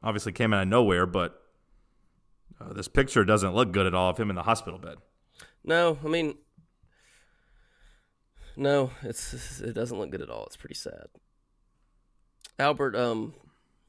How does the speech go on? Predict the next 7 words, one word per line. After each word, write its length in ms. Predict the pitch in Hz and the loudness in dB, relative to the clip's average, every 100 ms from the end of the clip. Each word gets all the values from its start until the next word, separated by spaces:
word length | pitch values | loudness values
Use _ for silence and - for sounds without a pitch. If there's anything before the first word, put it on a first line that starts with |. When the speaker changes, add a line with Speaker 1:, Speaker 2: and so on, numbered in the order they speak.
| _ _ _ _ _ _ _ _ _ _ _ _ _ _ _ _ _ _ _ _ | _ _ _ _ _ _ _ _ _ _ _ _ _ _ _ _ _ _ _ _
Speaker 2:
what 140 | 120 | -4
can 120 | - | -2
you 80 | 135 | -4
say 200 | 147 143 | 2 4
about 180 | 143 156 | 4 2
<laughs> 40 | |
Albert 280 | 156 160 - | 2 0 0